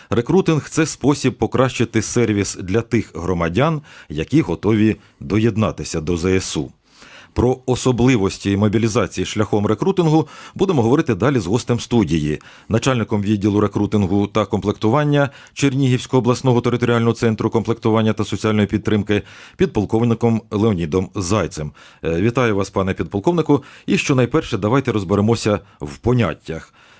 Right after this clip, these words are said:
Коли ми говоримо про рекрутинг до З С У, про що йдеться? В чому різниця, е, від загальної мобілізації?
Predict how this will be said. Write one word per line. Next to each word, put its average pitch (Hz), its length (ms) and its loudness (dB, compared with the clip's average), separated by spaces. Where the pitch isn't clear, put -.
Коли 147 200 4
ми 160 100 4
говоримо 123 460 2
про 120 360 2
рекрутинг 107 720 0
до 95 160 0
З 90 80 -2
С 110 260 0
У, 175 80 4
про 107 240 0
що - 440 0
йдеться? 82 580 -4
В 73 80 -12
чому 107 260 2
різниця, 101 480 0
е, 85 140 0
від 85 260 -2
загальної 78 460 -2
мобілізації? 69 680 -6